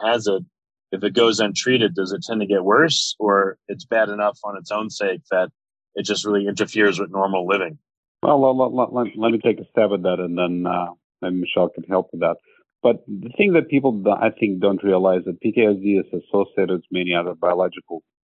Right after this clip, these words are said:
Speaker 2: conditions. That's exactly what Doctor Gupta was talking about, is they, the chance of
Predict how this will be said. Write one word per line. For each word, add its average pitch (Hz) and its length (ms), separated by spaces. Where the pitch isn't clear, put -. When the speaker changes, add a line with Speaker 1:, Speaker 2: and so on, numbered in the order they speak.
Speaker 2:
conditions. 90 600
That's 90 180
exactly 87 520
what 82 300
Doctor 87 220
Gupta - 260
was 80 220
talking 113 220
about, 82 340
is 92 520
they, 92 480
the 101 140
chance 117 340
of 110 80